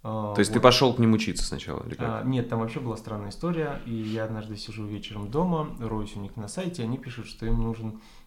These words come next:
Speaker 1: э, представитель в Санкт-Петербурге, они открывают, типа, Санкт-Петербург регион, и я просто по приколу пишу: "Ну, а почему бы нет?" Я хотел
Speaker 2: Ага.
Speaker 1: на халяву на их курс.
Speaker 2: Ага.
Speaker 1: Понимаешь?
Speaker 2: Нормально.
Speaker 1: И они мне отвечают, и приезжает их региональный директор, и он там отсобеседовал кучу людей из Питера, и все, кто хотели работать с Б М, это были инфо-цыгане.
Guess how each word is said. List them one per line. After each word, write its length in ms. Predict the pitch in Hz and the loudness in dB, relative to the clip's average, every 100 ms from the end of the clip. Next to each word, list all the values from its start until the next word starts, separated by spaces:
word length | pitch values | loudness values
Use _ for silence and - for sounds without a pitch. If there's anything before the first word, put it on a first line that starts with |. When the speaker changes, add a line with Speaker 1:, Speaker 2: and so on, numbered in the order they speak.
| - | -10
Speaker 1:
э, 140 | 110 104 | -8 -6
представитель 360 | 110 131 123 | -6 -4 -4
в 40 | 110 | -4
Санкт-Петербурге, 760 | 107 104 - 123 147 220 170 | -6 -8 -6 -6 -2 0 0
они 140 | 120 113 | 0 -2
открывают, 420 | 104 127 104 98 | -4 -8 -8 -10
типа, 160 | - - | -14 -12
Санкт-Петербург 640 | 110 104 - 123 117 - | -12 -12 -12 -10 -10 -10
регион, 300 | 120 127 175 143 | -8 -4 -4 -4
и 60 | |
я 100 | 131 | -6
просто 280 | - 156 - | -6 -8 -8
по 80 | 123 | -8
приколу 420 | 120 - 139 120 | -8 -6 -6 -6
пишу: 280 | 113 - 110 | -6 -10 -8
"Ну, 100 | 104 | -6
а 40 | |
почему 300 | - - 135 | -6 -4 -2
бы 80 | 110 | -2
нет?" 260 | 107 98 - | -4 -6 -6
Я 100 | 113 | -2
хотел 280 | 110 107 110 | 4 6 6
Speaker 2:
Ага. 60 | 101 | 6
Speaker 1:
на 60 | |
халяву 320 | 98 135 160 131 | 4 2 4 2
на 80 | 120 | 2
их 140 | 123 | -4
курс. 320 | 143 - - 107 | -6 -10 -4 2
Speaker 2:
Ага. 380 | 107 107 101 110 - - - - - - | 6 6 2 -2 -8 -14 -14 -16 -10 -2
Speaker 1:
Понимаешь? 420 | 127 143 180 107 | 0 4 4 6
Speaker 2:
Нормально. 500 | 104 104 104 107 135 - 214 226 220 175 170 - | 6 8 8 10 10 12 12 12 12 12 10 6
Speaker 1:
И 60 | |
они 200 | 151 190 | 2 2
мне 140 | 220 185 | 2 2
отвечают, 460 | 170 170 - 214 175 | 0 0 0 -2 -2
и 40 | |
приезжает 380 | 139 135 160 147 | -4 -2 0 0
их 100 | 123 | -4
региональный 520 | 123 131 131 127 127 | -2 0 0 0 0
директор, 540 | 123 147 214 - 131 | 0 -2 -4 -4 -6
и 60 | 123 | -4
он 180 | 120 117 | -4 -4
там 200 | 113 113 | -4 -6
отсобеседовал 680 | 113 117 117 - 127 117 110 | -6 -6 -6 -4 -6 -6 -6
кучу 280 | 117 120 113 | -6 -8 -6
людей 200 | 110 113 | -4 -4
из 60 | 113 | -2
Питера, 360 | 190 - 110 | -2 -2 -6
и 20 | |
все, 180 | - - | -8 -10
кто 140 | - 131 | -10 -10
хотели 340 | 113 - 123 | -10 -8 -6
работать 380 | 110 113 127 117 | -6 -6 -6 -8
с 40 | |
Б 160 | 110 127 | -6 -4
М, 140 | 185 127 | -2 -4
это 100 | 110 | -6
были 400 | 123 139 131 127 | -6 -6 -6 -6
инфо-цыгане. 720 | 123 120 123 127 104 98 | -8 -8 -8 -6 -6 -8